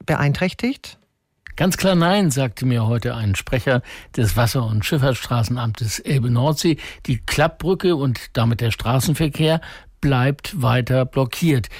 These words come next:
Speaker 2: Die Fluttore aber, die funktionieren auch während der Bauarbeiten. Sie haben zudem Notstromgeneratoren.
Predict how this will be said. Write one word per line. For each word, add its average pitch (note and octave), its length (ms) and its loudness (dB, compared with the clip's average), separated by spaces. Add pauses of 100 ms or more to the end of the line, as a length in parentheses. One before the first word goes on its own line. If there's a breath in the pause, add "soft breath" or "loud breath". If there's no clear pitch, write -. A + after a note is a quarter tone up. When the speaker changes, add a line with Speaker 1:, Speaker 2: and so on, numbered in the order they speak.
(160 loud breath)
Speaker 2:
Die C3 180 2
Fluttore B2+ 880 0
aber, B2 400 2
die C3+ 340 2
funktionieren C3+ 1000 0 (340 loud breath)
auch B2 380 2
während B2 320 2
der C#3 220 0
Bauarbeiten. A2 840 -2
Sie B2+ 200 2
haben C#3 260 2 (240 loud breath)
zudem D3+ 720 2
Notstromgeneratoren. A#2 1700 -2